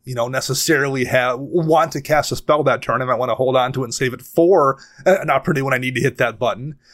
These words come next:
Um, and if I, you know, I, I, I tend to not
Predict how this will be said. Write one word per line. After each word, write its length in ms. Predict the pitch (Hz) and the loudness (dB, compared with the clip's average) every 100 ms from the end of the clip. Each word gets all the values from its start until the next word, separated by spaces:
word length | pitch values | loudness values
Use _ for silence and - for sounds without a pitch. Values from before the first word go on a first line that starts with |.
| - - | -20 -4
Um, 220 | 156 147 | 0 0
and 100 | 175 | 0
if 100 | 151 151 | 0 0
I, 100 | 139 - | -2 -8
you 80 | 143 | -6
know, 160 | 117 127 | -4 -2
I, 80 | 165 | -2
I, 140 | - 139 143 - | -4 -6 -8 -4
I 40 | 147 | -4
tend 240 | - 170 | 0 0
to 40 | 147 | 0
not 420 | 143 147 143 | 2 2 0